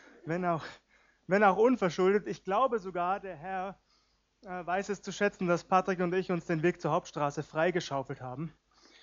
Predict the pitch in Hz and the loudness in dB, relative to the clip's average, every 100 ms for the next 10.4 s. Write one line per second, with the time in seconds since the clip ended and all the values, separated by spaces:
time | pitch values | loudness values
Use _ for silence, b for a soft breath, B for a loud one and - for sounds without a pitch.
0 | b b b - 151 170 - 226 247 214 | b b b -4 -2 -2 4 6 6 4
1 | 214 180 185 180 - 185 - 180 170 151 | 0 2 2 2 0 -2 -2 2 2 2
2 | - 247 226 226 214 208 190 180 233 - | 0 0 4 2 2 0 0 -2 -4 -6
3 | 220 233 208 196 190 - 175 175 - b | 2 4 4 0 -2 -2 -2 -2 -8 b
4 | b b b _ 175 175 185 - - 175 | b b b _ 0 2 -2 -4 -6 0
5 | 240 269 254 233 220 220 220 208 185 196 | 2 2 2 2 4 4 4 0 2 4
6 | 196 240 - 214 190 b b b - 196 | 4 2 2 0 0 b b b -4 0
7 | 220 214 196 190 226 208 208 226 - 196 | 2 2 2 2 2 4 4 2 0 2
8 | 196 190 180 185 269 262 220 196 180 185 | 2 2 2 2 0 2 2 2 0 0
9 | 165 175 185 180 - 170 180 175 160 - | 2 2 2 0 -4 -6 -6 -8 -10 -8
10 | - 220 165 | 0 4 4